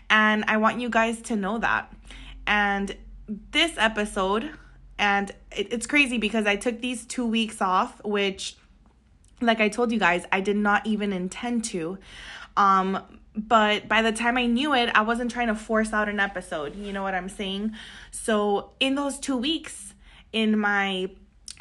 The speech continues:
journey in life, in these two weeks of self-development and all these things happening, I came up with this topic. Actually, I didn't even come up with the topic. You guys already know how this happens, okay?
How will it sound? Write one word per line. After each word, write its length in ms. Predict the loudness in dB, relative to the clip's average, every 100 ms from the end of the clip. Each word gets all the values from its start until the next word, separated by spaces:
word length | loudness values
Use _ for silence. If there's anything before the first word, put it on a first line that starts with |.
| 0
journey 560 | 2 2 4 4 2 2
in 180 | 2
life, 320 | 2 2 2 -2
in 100 | -4
these 180 | -4 -4
two 160 | -4
weeks 240 | -4 -6 -8
of 100 | -6
self-development 880 | -6 -6 -6 -2 -2 -2 -4 -4
and 120 | -4 -4
all 140 | -4 -2
these 180 | -2
things 280 | -4 -8 -6
happening, 680 | 0 0 0 -4 -4 -6 -10 -14 -20 -20 -20 -20 _ _ _ _ 2
I 440 | 4 6 2 -2 -6
came 420 | -6 -2 0 -2 0
up 320 | 2 2 -4 -16 -14 -8
with 540 | -2 0 -2 -4 -8 _ _ -12
this 420 | -6 -4 -4 -8
topic. 720 | -2 0 0 -4 -10 -20 -20 _ -20 -2 4
Actually, 340 | 4 2 0
I 40 |
didn't 160 | 2 2
even 180 | 2 0
come 160 | 0
up 100 | 0
with 120 | 0 -2
the 60 |
topic. 400 | 2 0 0 -4
You 80 | -2
guys 200 | 0 0
already 240 | 0 0
know 240 | 0 2 2
how 160 | 2
this 200 | 2 0
happens, 480 | 2 2 2 -2 -2
okay? 440 | -4 -2 -2 -2